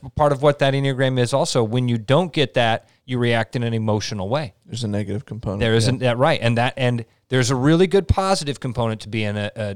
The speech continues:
Speaker 1: an Enneagram two. This is the negative side of it, is
Speaker 2: I'm an,
Speaker 1: that
Speaker 2: I'm an eight.
Speaker 1: Right, which
Speaker 2: And,
Speaker 1: is basically the polar
Speaker 2: and,
Speaker 1: opposite.
Speaker 2: and, and I know that, and I know that you know this about me, right? Here's, you want, you wanna know,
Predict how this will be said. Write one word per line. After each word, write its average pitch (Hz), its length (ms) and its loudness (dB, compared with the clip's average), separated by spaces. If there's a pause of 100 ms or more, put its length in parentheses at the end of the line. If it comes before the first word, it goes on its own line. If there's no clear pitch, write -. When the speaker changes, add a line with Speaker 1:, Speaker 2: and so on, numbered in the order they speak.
(140)
Speaker 1:
an 110 140 -8
Enneagram 104 480 -4
two. 107 300 -2 (300)
This 135 200 -2
is 143 120 -2
the 151 80 -2
negative 139 360 0
side 110 220 0
of 104 60 -2
it, 107 60 0
is 139 60 2
Speaker 2:
I'm 147 100 4
an, 139 100 4
Speaker 1:
that 135 120 2
Speaker 2:
I'm 143 180 4
an 139 160 2
eight. 120 300 4 (280)
Speaker 1:
Right, 135 160 4
which 135 120 2
Speaker 2:
And, 135 80 4
Speaker 1:
is 127 80 0
basically 147 340 2
the 120 60 2
polar 135 280 4
Speaker 2:
and, 120 120 2
Speaker 1:
opposite. 160 240 4
Speaker 2:
and, 151 140 2
and 160 120 6
I 156 80 6
know 170 220 8
that, 175 120 4
and 151 140 6
I 139 80 8
know 147 200 8
that 165 120 4
you 151 80 4
know 139 160 6
this - 160 4
about 113 260 4
me, 107 120 4
right? 117 340 6
Here's, 147 340 4
you 143 140 4
want, 160 240 4
you 143 100 6
wanna 147 200 4
know, 139 360 6